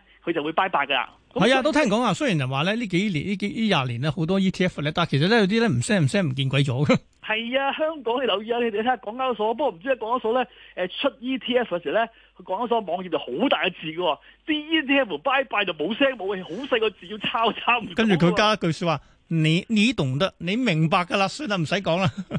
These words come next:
Speaker 1: 嗱，係啦，所以咧，嗰啲E T F咧，如果你發覺佢個發行量或者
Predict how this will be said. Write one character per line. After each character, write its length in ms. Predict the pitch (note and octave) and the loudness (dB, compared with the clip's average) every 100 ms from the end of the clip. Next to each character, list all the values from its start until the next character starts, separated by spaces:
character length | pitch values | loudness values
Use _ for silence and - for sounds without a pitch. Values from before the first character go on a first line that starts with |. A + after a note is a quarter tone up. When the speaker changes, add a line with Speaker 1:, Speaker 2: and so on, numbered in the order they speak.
| - C#4+ _ - - | -8 -14 _ -18 -6
Speaker 1:
嗱， 240 | F#3+ F3+ | -2 0
係 20 | A3+ | 0
啦， 100 | B3 | -2
所 120 | C#4+ | -2
以 40 | |
咧， 100 | D4 | -2
嗰 160 | B3+ B3 | -2 -4
啲 20 | |
E 220 | C4 C#4+ | -4 -10
T 160 | B3+ C4+ | -8 -4
F 160 | C4+ G3+ | -4 -2
咧， 120 | A#3+ | -4
如 80 | F#3 | -2
果 100 | B3+ | -4
你 60 | |
發 120 | A#3+ | -4
覺 140 | A3 A3+ - _ _ - | -2 -2 -4 _ _ -8
佢 80 | G3+ | -2
個 100 | G#3+ | -2
發 260 | - A#3 D3+ | -2 -6 -4
行 280 | D3 D#3+ | -4 0
量 240 | E3+ F#3 F3+ _ _ | 2 0 -2 _ _
或 100 | |
者 60 | G#3 | -2